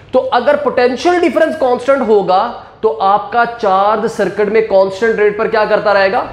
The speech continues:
फ्लो करता रहेगा। तो source of current का ये डेफिनेशन आ गया। अब इसके बाद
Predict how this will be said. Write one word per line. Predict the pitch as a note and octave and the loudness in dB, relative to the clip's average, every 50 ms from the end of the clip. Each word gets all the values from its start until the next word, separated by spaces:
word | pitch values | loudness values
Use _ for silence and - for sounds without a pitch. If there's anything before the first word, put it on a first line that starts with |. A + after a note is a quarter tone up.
| - - - - | -14 -16 -12 -4
फ्लो | G3+ G#3 G#3 G#3 | 2 2 2 4
करता | F#3 E3+ C#3+ C#3+ C#3+ C3+ | 2 0 -2 -2 -2 -2
रहेगा। | B2 A#2+ A#2 A2+ A#2+ A#2+ - - - - - - - | -2 -4 -6 -8 -8 -10 -10 -14 -20 -20 -20 -12 -8
तो | F#3 E3+ | -8 -6
source | - - A3 A3 A3+ A3 A#3+ | -4 0 0 0 0 2 -2
of | B3 - | -2 0
current | A#3+ A#3 A3+ G#3+ G3 | 0 0 0 0 0
का | A#3 | 0
ये | A3+ A3 | 0 2
डेफिनेशन | G3 G3+ F3 G3 F#3+ G3+ G3+ G#3 B3+ | 0 0 0 0 0 0 2 2 2
आ | B3 A#3+ A#3 | 2 2 2
गया। | G#3+ B3 B3+ - - - - - - - - - - - - - - - - - - - - - - - - - - - - - - - | 0 -2 -4 -4 -6 -14 -20 -20 -20 -20 -20 -20 -20 -20 -20 -20 -20 -20 -20 -20 -20 -20 -20 -20 -20 -20 -20 -20 -20 -20 -20 -14 -8 -8
अब | - C4 D4 | -6 -4 -4
इसके | C#4+ - - E4+ E4 | -6 -6 -4 -4 -2
बाद | A#3+ G3+ D#3 C3 - - - | 0 0 0 -2 -4 -6 -14